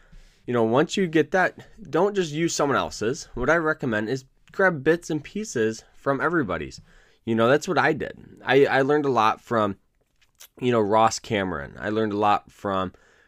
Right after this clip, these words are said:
Ricky Gutierrez. Um, I learned a lot from pretty much everybody <laughs> out there. And because I wanted to be different, I didn't wanna be just like everybody else. I wanted to have my own,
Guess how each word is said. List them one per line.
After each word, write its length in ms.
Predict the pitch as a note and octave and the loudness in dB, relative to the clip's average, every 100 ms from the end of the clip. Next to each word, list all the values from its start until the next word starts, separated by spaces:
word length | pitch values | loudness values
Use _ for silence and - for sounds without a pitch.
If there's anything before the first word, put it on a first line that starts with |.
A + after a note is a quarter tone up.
| _ | _
Ricky 240 | A2+ A#2 A2+ | -6 -4 -2
Gutierrez. 1000 | A2+ - A#2+ G#2+ F#2+ F2 E2 D#2 D#2 - - | -4 -2 0 2 2 0 -2 -6 -12 -18 -14
Um, 640 | - E2+ E2 C#2+ C#2 G1+ - - | -8 -6 -4 -6 -10 -16 -20 -16
I 100 | - | -8
learned 240 | A2 A2 G#2 | -4 -2 -2
a 60 | |
lot 440 | G#2 D2+ A2 A2 - | -4 -2 2 2 0
from 220 | G#2+ G2+ | -10 -6
pretty 180 | F3 G#3 | -4 -2
much 320 | D3 C3 - - - | -2 -4 -14 -20 -4
everybody 640 | A#2+ D3 D3+ G#2+ F2 G2+ - | -2 -2 -2 -4 -2 -6 -6
<laughs> 40 | |
out 200 | C#3 F3 | -8 -8
there. 220 | F#2 D#2+ - _ _ _ _ _ - | -8 -10 -10 _ _ _ _ _ -4
And 320 | A#2+ A#2 A2+ _ _ | -2 0 -4 _ _
because 260 | C3+ D3+ B2+ | -2 0 4
I 140 | D#3+ | 6
wanted 300 | F#3+ F#3+ F3+ | 6 4 2
to 80 | E3 | -4
be 100 | D#3+ | -2
different, 420 | A#2 F#2+ G#2+ G2+ | -2 -2 -4 -2
I 80 | A#2 | -2
didn't 140 | C3+ | 0
wanna 160 | C3+ C#3 | 0 0
be 120 | C3 | 0
just 280 | G#2 A#2 - | -2 -4 -2
like 140 | A2 | -2
everybody 380 | A#2+ A#2 A2 G2 | -2 -2 -2 2
else. 400 | C#3 A2+ A#2 - - | 2 0 -4 -12 -14
I 120 | - A#2 | -4 -2
wanted 260 | B2 A#2+ | 0 -2
to 80 | A2+ | -4
have 220 | A2 A#2+ | -4 -2
my 140 | A2+ - | -2 -4
own, 380 | A#2 A#2 A2 | -2 0 -2